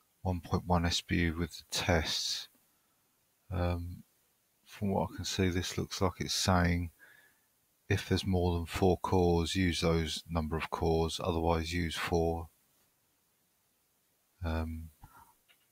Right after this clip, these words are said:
cores or use four jobs. So I'm surprised that that would have used all sixteen cores, if I'm interpreting that correctly. Um, so it actually took a lot longer than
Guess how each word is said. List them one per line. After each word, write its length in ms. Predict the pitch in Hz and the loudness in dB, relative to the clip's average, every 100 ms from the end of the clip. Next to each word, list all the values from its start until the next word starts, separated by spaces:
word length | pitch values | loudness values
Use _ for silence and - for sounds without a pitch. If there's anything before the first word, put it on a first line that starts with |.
| _ _ _ - | _ _ _ -2
cores 500 | - 87 80 78 - | 4 6 6 2 0
or 140 | 82 | 0
use 240 | 80 82 - | 0 0 -2
four 340 | - 80 80 - | 0 0 0 0
jobs. 540 | 90 82 - - - - _ _ _ _ _ _ _ _ _ _ _ | 2 2 0 -6 -8 -14 _ _ _ _ _ _ _ _ _ _ _
So 600 | - - 87 82 80 82 - _ - | -8 -4 -2 0 0 -4 -8 _ -12
I'm 140 | 87 | -8
surprised 640 | - - - 87 85 82 85 | -8 -8 0 4 4 4 0
that 140 | - | 0
that 160 | 87 82 | 2 2
would 140 | 82 | 0
have 80 | 82 | 2
used 260 | 85 82 85 | 2 2 0
all 120 | 78 | 0
sixteen 500 | - - - 82 80 | -2 -2 -2 -2 0
cores, 600 | - 92 82 78 - - _ - | 4 4 4 2 -2 -6 _ -20
if 140 | - | -14
I'm 100 | 87 | -8
interpreting 580 | 85 - 90 - - 85 | -6 -2 -2 -4 -8 -6
that 200 | 87 - | -6 -6
correctly. 600 | - 90 87 - 82 82 - _ _ _ _ _ _ _ _ _ _ _ _ _ - | -4 0 0 0 -2 -2 -6 _ _ _ _ _ _ _ _ _ _ _ _ _ -10
Um, 280 | 85 82 82 | -6 -6 -6
so 100 | - | -8
it 100 | - - - | -8 -10 -10
actually 280 | 87 85 - | -8 -8 -8
took 200 | - - | -8 -8
a 80 | 92 | -4
lot 240 | 80 - | -2 0
longer 320 | 87 85 82 78 | 0 0 0 -2
than 300 | 82 82 | -2 -4